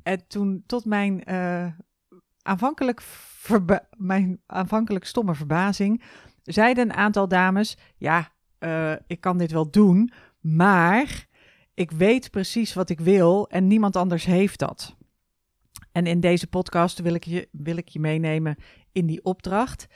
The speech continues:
En ik wil je, eh, vertellen waarom dat antwoord, dus "ik weet wel wat ik wil,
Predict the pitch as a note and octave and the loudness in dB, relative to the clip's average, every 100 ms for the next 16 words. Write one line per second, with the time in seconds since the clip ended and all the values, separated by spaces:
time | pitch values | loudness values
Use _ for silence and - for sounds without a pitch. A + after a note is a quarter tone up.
0 | _ _ _ F#3+ G#3+ G#3+ - G3 F3 F3 | _ _ _ -2 0 -2 -4 -6 -2 -2
1 | F#3 F3 F3 E3+ - E3 - F3 F3+ F3 | 0 -2 -4 -4 -6 -8 -8 -8 -6 -4
2 | E3 D#3 - F3+ E3+ D3+ - F3 G3 - | -4 -6 -4 -4 -4 -6 -2 0 0 2
3 | G#3 A#3 D3 D3 F3+ A#3 - _ _ - | 2 2 0 0 0 -2 -10 _ _ -18
4 | - E3+ - - - E3 D3 E3 G3 - | -6 -4 -4 -12 -14 -10 -2 0 0 0
5 | E3 D#3 D3 D#3 D#3 D3 E3+ F3 D3+ | -2 0 -4 -6 -6 -4 -2 0 -2